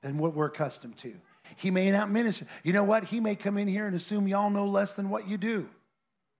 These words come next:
So he may tell you something and you're like, "Well, I already got a revelation on that." He may come in here and say something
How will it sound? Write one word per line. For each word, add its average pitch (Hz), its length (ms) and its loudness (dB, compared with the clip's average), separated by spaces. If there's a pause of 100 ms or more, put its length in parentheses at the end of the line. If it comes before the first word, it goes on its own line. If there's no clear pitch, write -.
(1900)
So 180 120 0
he 165 100 2
may 214 200 2
tell 208 220 0
you 202 200 0
something 220 360 -2
and 180 140 2
you're 180 100 2
like, 170 240 2 (600)
"Well, 147 100 -8
I 214 80 0
already 202 200 0
got 214 200 2
a 214 40 -2
revelation 147 580 -2
on 117 80 -10
that." 113 140 -14 (220)
He 226 120 0
may 254 160 4
come 214 220 0
in 208 120 2
here 196 140 2
and 175 100 0
say 196 240 -2
something 208 560 0